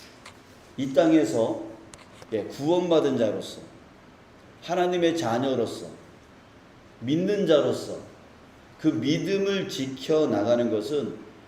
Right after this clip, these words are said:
결코 쉬운 일이 아니에요. 예, 쉬운 일이 아닙니다. 자, 왜 그럴까요? 바로 우리가 살고 있는 이 세상이 우리를 쉽지 않게 하고 있기 때문입니다.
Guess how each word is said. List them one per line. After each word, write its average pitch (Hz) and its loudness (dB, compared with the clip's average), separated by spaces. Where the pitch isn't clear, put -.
결코 139 4
쉬운 175 -4
일이 165 6
아니에요. - 2
예, 143 -10
쉬운 185 -4
일이 170 2
아닙니다. 98 -4
자, 117 4
왜 131 10
그럴까요? 147 6
바로 127 -2
우리가 165 4
살고 156 2
있는 147 4
이 135 2
세상이 131 2
우리를 165 6
쉽지 - 0
않게 135 0
하고 156 -4
있기 135 -2
때문입니다. 110 0